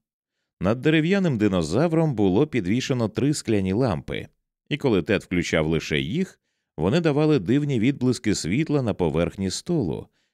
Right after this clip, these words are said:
ніби там збиралися розігрувати якусь дивну партію на більярді. Неясно було, які правила існують для цієї гри,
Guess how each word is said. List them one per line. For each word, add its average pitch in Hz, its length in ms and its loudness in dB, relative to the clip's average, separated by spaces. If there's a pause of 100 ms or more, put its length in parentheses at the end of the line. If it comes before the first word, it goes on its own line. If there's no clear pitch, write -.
(120)
ніби 80 240 2
там 87 220 0
збиралися 82 600 0
розігрувати 87 680 0
якусь 73 340 0
дивну 113 340 0
партію 78 480 -4
на 76 80 -4
більярді. 67 720 -6 (600)
Неясно 156 480 0
було, 120 220 4
які 92 280 2
правила 92 460 2
існують 85 560 0
для 82 320 0
цієї 85 480 -2
гри, 110 340 -2